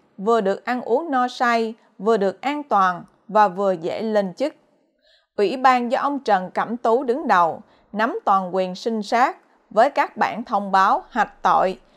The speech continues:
đề nghị xử lý các quan chức có sai phạm đến mức phải kỷ luật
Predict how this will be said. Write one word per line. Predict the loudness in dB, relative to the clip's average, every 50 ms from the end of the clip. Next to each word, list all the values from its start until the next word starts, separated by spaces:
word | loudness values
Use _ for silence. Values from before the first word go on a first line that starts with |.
| _ _
đề | -2 4 4 4 4
nghị | 4 0 -2 -2 -2
xử | -4 -4 -4 0
lý | 0 0 0 0
các | -2 -6 -6 -4 -2
quan | -2 -2 -2 -2 -4
chức | -4 -4 -4 -4 _
có | -6 -6
sai | -6 -4 -2 -2 -2
phạm | -2 -2 -4 -2 -2 -4 -4 -4
đến | -4 -4 -2 -4
mức | -4 -6 -6 _ _
phải | _ 0 0 0 -2
kỷ | -4 -8 _ -6 -4 -4
luật | -2 0 0 0